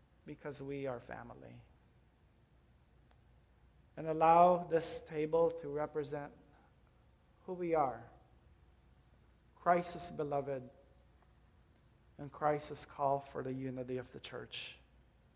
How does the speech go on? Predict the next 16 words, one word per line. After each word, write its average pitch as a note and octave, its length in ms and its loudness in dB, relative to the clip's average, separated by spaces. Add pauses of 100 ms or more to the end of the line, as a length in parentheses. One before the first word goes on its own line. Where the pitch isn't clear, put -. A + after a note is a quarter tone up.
(840)
That C#3+ 140 -2
even F3+ 260 4
though E3+ 260 12
we D#3+ 180 6
might D#3 280 4
be D#3 100 0
packaged D3+ 640 -2
in D3 120 -4
a C#3 60 -6
way C#3 300 0
that, C3 380 -2
um, B2 320 -8 (1040)
doesn't C#3+ 260 -8
feel C#3+ 480 -4 (100)
lovable, A#2 480 -10 (2500)
um, C#3 180 -20